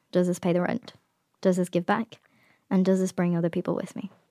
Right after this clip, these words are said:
And in everything that I say yes to, it has answered more than one of those questions, usually at least two. And, like, being here in New York, like, this evening, I am going for coffee with a young eighteen-year-old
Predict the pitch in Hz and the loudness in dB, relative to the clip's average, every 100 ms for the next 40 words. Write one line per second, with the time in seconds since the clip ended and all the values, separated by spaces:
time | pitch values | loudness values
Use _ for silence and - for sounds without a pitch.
0 | _ _ 190 185 - 214 226 202 190 180 | _ _ 0 2 2 2 2 2 0 0
1 | 175 175 - - 170 170 170 170 _ 180 | -2 -4 -4 -4 -2 0 -2 -6 _ -12
2 | 170 - 165 208 - _ - _ - 190 | -12 -6 -4 -4 -10 _ -20 _ 2 4
3 | 190 175 180 180 180 185 175 175 175 170 | 4 4 2 0 0 0 0 0 0 0
4 | 165 170 - 156 - - - 190 196 196 | -2 -2 -6 -6 -8 -12 -12 -6 -2 0
5 | 196 175 170 - - - 202 - _ _ | 0 0 -2 -4 -6 -8 -6 -12 _ _
6 | _ _ 185 180 - 202 196 190 185 185 | _ _ 0 2 4 4 4 2 2 2
7 | 240 247 202 190 190 185 180 185 175 - | 4 2 0 -2 -2 0 0 2 -2 -6
8 | _ _ _ 180 180 170 180 - 175 170 | _ _ _ -2 0 -2 -4 -2 -2 0
9 | - 208 214 208 196 185 185 185 180 175 | 2 4 6 4 0 0 0 0 0 0
10 | 175 185 196 190 185 180 _ _ _ _ | 2 4 4 4 2 -2 _ _ _ _
11 | _ _ _ - 202 214 202 185 180 180 | _ _ _ 0 2 4 2 4 2 0